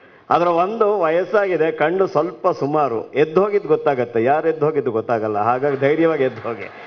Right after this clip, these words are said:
ಸಮಸ್ಯೆನೇ ಇಲ್ಲ. ನಾನು ಇದನ್ನ ಎಷ್ಟೋ ಸರಿ ಮಾಡಿದ್ದೀನಿ. ಬರೆದ ಅಭ್ಯಾಸ, ಮಾತಾಡಿ ಅಭ್ಯಾಸ ಬಹಳ ಕಮ್ಮಿ. ಮಲ್ಲೇಶ್ವರದಾದ್ರಿಂದ ನಾನು ಮಲ್ಲೇಶ್ವರದಲ್ಲಿ ಹುಟ್ಟಿ ಬೆಳೆದವನು, ಹಾಗಾಗಿ ಹಳೆಯ ಕೆಲವು ನೆನಪುಗಳನ್ನ ಮೆಲುಕು ಹಾಕ್ತೀನಿ.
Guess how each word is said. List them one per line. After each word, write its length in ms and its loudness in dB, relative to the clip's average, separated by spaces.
ಸಮಸ್ಯೆನೇ 600 2
ಇಲ್ಲ. 180 0
ನಾನು 220 0
ಇದನ್ನ 160 2
ಎಷ್ಟೋ 240 2
ಸರಿ 140 0
ಮಾಡಿದ್ದೀನಿ. 720 -4
ಬರೆದ 260 2
ಅಭ್ಯಾಸ, 520 2
ಮಾತಾಡಿ 460 0
ಅಭ್ಯಾಸ 360 0
ಬಹಳ 300 0
ಕಮ್ಮಿ. 520 -6
ಮಲ್ಲೇಶ್ವರದಾದ್ರಿಂದ 960 0
ನಾನು 280 0
ಮಲ್ಲೇಶ್ವರದಲ್ಲಿ 600 0
ಹುಟ್ಟಿ 240 0
ಬೆಳೆದವನು, 600 0
ಹಾಗಾಗಿ 460 0
ಹಳೆಯ 520 2
ಕೆಲವು 400 0
ನೆನಪುಗಳನ್ನ 640 0
ಮೆಲುಕು 360 -2
ಹಾಕ್ತೀನಿ. 560 -8